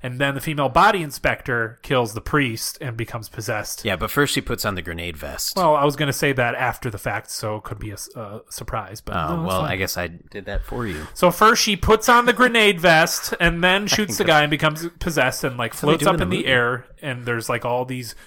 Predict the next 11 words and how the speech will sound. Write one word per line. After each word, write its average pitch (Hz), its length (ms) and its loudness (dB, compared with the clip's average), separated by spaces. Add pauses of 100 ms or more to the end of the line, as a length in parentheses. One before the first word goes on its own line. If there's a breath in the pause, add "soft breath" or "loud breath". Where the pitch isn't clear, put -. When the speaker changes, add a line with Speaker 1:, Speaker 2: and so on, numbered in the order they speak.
(160 loud breath)
Speaker 1:
quote-unquote 123 680 -6
special 127 380 -4
effects. - 580 -6 (160 soft breath)
Speaker 2:
Yeah, 80 180 -6
they 104 100 -6
just 117 120 -4
put - 100 0
a - 40 -2
blue 82 200 -8
filter 71 280 -10
on. 69 160 -12